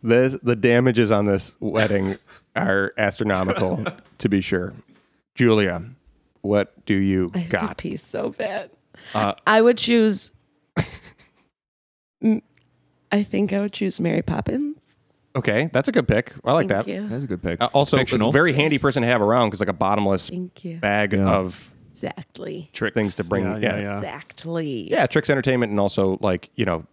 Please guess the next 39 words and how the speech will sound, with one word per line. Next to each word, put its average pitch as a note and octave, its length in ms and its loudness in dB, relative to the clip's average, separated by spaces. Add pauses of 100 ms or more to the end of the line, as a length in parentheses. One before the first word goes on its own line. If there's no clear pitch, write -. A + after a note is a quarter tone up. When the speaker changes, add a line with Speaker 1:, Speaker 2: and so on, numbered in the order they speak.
Speaker 1:
you G#2+ 100 4
need G#2 140 4
a F#2+ 40 4
Speaker 4:
Alternate F2 60 2
Speaker 1:
Kleenex. F#2 80 4
Speaker 4:
realities. F2+ 580 2
Speaker 1:
<laughs> - 100 -20
An D#3+ 180 4
Speaker 4:
Oh, B2+ 40 2 (160)
Speaker 1:
alternate, G#2 140 4
Speaker 4:
yeah. G#2+ 360 2 (260)
Speaker 1:
yeah. C#3+ 80 -6 (360)
Speaker 3:
Yeah. A3+ 240 6 (220)
Speaker 1:
Uh, D3 60 2
okay. G2+ 380 -2 (480)
So, B2+ 100 2
you, B2+ 160 2 (100)
so, A2+ 500 2 (180)
uh, A#2+ 40 2
and A#2 320 0
what B2 80 4
does B2 80 4
that A2+ 140 0
put A2 120 2
us F#2+ 100 -4
at? F#2+ 120 -2
You G2 80 -6
got G2 160 0
Miley, B2+ 560 0 (520)
um, G#2 340 2 (140)
Olivia, A#2+ 680 2 (560)
uh, G#2 420 2 (220)
which A2+ 160 0
is G2+ 100 -4
Emma, G#2+ 440 -2
right? G2+ 240 0 (120)
Speaker 3:
Olive. F3 460 0
Speaker 1:
Olive. G2+ 400 -2 (460)
Um, G2 600 0